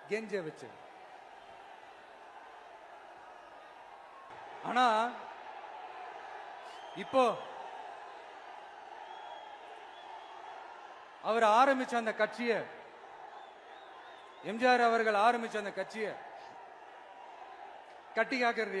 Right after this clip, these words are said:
யாரு? இன்னைக்கு அந்த கட்சி எப்படி இருக்குது? அதை நான் சொல்லி தான் உங்களுக்கு தெரியணுமா என்ன? அப்பாவி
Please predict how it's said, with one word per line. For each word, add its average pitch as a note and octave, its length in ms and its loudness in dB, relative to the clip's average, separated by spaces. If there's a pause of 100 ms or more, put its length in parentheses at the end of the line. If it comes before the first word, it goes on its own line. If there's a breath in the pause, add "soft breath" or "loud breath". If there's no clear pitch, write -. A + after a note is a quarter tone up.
யாரு? F#3 200 2 (2000)
இன்னைக்கு B3 220 2
அந்த A#3 160 4
கட்சி A#3+ 180 6 (100)
எப்படி C4 220 4
இருக்குது? A3+ 260 0 (1500)
அதை C4 100 6 (100)
நான் C4+ 180 8
சொல்லி C#4 160 4
தான் C#4 140 6
உங்களுக்கு C4+ 300 2
தெரியணுமா C#4 380 4
என்ன? C4+ 120 2 (600)
அப்பாவி D4 380 8